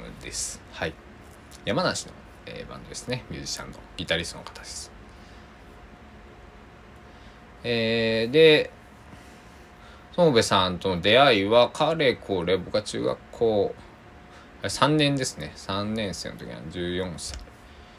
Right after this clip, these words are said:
えー、だから、十五年前の話、お話に遡るわけでございますけども、えー、当時、僕は実家、高知県に、えー、おりまして、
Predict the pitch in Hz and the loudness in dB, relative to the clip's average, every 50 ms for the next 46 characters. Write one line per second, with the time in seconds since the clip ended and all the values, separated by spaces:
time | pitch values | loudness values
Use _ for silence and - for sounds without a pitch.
0 | - - - - - - - 80 73 65 62 60 57 60 58 58 58 55 - - | -20 -20 -20 -20 -20 -18 -14 -12 -12 -12 -12 -14 -14 -16 -16 -16 -16 -14 -12 -12
1 | - - - - 50 - 92 82 - 101 85 98 98 92 90 85 92 104 127 147 | -12 -10 -10 -10 -4 -2 -2 -2 -2 0 0 2 2 2 2 0 2 4 4 4
2 | 156 165 175 190 185 156 110 90 76 - - - - - - - - - 85 82 | 4 4 4 4 4 4 2 0 -4 -6 -10 -16 -18 -18 -16 -10 -8 -6 -6 -6
3 | 82 - - 101 90 - 90 85 85 92 92 87 85 - - 90 87 87 87 85 | -6 -4 -4 -4 -4 -4 -8 -8 -6 -4 -4 -4 -4 -4 -6 -6 -4 -2 -4 -4
4 | 78 - - - - - 95 90 90 87 85 82 82 80 69 - - - - - | -4 -8 -10 -14 -12 -8 -6 -4 -2 -2 -2 -4 -4 -6 -8 -10 -14 -20 -16 -14
5 | - 85 - - 76 71 - - - 87 85 90 87 90 98 101 - - - 87 | -14 -14 -14 -14 -12 -12 -12 -12 -10 -6 -2 0 0 0 0 -2 -2 -4 -6 -6
6 | 87 87 101 117 117 113 - - - - - - - - 101 98 90 90 90 90 | -4 -2 -2 -2 -2 -4 -6 -12 -18 -20 -20 -20 -10 -4 -2 0 0 0 0 0
7 | 95 95 92 92 85 82 85 87 90 78 62 - - - - 143 135 104 87 87 | 0 0 0 0 0 -2 -2 -4 -4 -6 -8 -12 -8 -2 0 0 2 2 0 0
8 | 85 76 - - 90 87 98 92 85 82 95 87 - - - 95 90 87 - - | -2 -2 -4 -6 -4 0 0 0 0 0 -4 -4 -2 0 2 2 2 2 0 -2
9 | 101 98 - - - 170 139 113 95 85 71 67 - - - - - - - - | -2 -2 0 2 2 2 4 2 0 -2 -4 -6 -10 -18 -20 -20 -20 -20 -20 -20
10 | - - 85 85 82 82 82 80 82 87 87 87 87 87 90 87 - - - - | -16 -12 -8 -8 -6 -6 -6 -6 -6 -6 -4 -4 -2 -2 -4 -4 -4 -8 -10 -12
11 | - - - 110 110 107 - | -16 -6 0 2 2 2 2